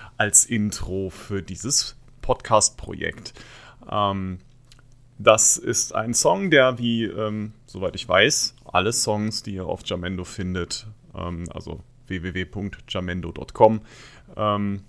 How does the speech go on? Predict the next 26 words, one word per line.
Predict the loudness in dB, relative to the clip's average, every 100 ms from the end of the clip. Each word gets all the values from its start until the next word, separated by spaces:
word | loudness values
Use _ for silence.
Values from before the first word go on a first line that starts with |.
| -20 -18 -16 -16 -20 -20 -20 -12
das | 4 6 6 4
ist, | -2 -4 -2 2
äh, | 4 6 4 2
ähm, | 0 0 0 -2 -6
ähm, | -6 -6 -4 -2
genau, | 0 -2
die | -2 2
haben | 2 2 8
alle, | 8 8 4 2
soweit | 0 0 0
ich | 0
weiß, | 0 2 0
Creative | 4 6 6 -2
Commons | 4 4 6 2 6
Licenses, | 10 10 8 2 0 0 4 4 4
unter | 2 -6 -4
denen | -4 -4 -2
die | -2
stehen. | -2 0 -2 -2
Das | -2
heißt, | 0 0 0 -6 -16 -20 -20 0
nicht | 6 6 4
kommerziell | -2 0 2 4 6 6 4
ist | 0 -2 -2
dieses | -4 -2 -2
Lied | -4 -10 -12